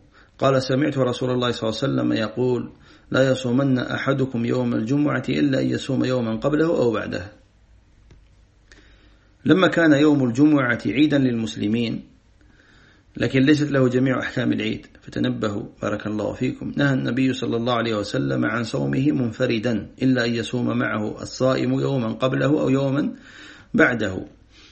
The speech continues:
ففي محمد، ففي حديث محمد بن عباد بن جعفر رضي الله عنه إخبار جابر رضي الله عنهما بنهي النبي صلى الله عليه وسلم عن تخصيص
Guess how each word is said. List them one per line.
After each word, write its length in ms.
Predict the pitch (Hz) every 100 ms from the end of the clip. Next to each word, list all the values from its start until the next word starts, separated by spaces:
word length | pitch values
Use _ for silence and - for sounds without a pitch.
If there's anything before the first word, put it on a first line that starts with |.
| -
ففي 200 | - 120
محمد، 440 | 131 135 160 160 143
ففي 300 | 135 135 131
حديث 280 | 135 147 127
محمد 440 | 123 135 147 123
بن 100 | 123
عباد 540 | 110 104 113 117 110
بن 160 | 110 110
جعفر 500 | 123 117 - 110 - - _ _ - - - - -
رضي 120 | 123 123
الله 260 | 127 120
عنه 260 | 135 131 113
إخبار 380 | - 139 147 123
جابر 520 | 131 143 117 110 - - _ _ _ _ _ _ -
رضي 160 | 104 110
الله 300 | 120 123 117
عنهما 360 | 143 127 120 117
بنهي 320 | 120 131 123
النبي 400 | 120 113 131 123
صلى 220 | - 113
الله 140 | 113
عليه 140 | 110 107
وسلم 480 | 104 135 143 147 143
عن 200 | 127 120
تخصيص 500 | 117 - 139 127